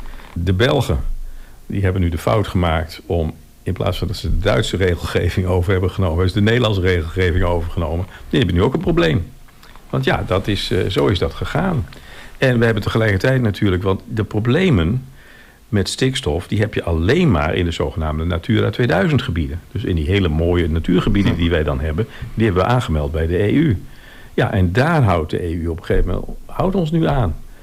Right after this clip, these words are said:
En dan hebben we honderdzestig, waarvan een paar hele mooie hoor. En, en nogmaals, daarvoor moeten we het ook doen. Want ik,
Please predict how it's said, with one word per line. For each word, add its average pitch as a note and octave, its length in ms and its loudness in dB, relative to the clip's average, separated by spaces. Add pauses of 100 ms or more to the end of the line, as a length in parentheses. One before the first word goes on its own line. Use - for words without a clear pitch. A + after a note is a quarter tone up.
(340)
En C3 140 2
dan A#2+ 120 4
hebben A2 200 4
we G#2+ 60 4
honderdzestig, A2 560 2
waarvan G2+ 260 0
een F#2+ 100 2
paar A#2 180 2
hele G#2+ 200 4
mooie G#2 360 4
hoor. G#2 240 2
En, G2 160 -2
en F#2+ 100 -2
nogmaals, F#2 320 0
daarvoor G2+ 320 -2
moeten F#2+ 200 0
we E2+ 60 -2
het E2+ 100 -2
ook D#2 100 -4
doen. G2+ 180 4
Want F2 140 0
ik, F2+ 100 -6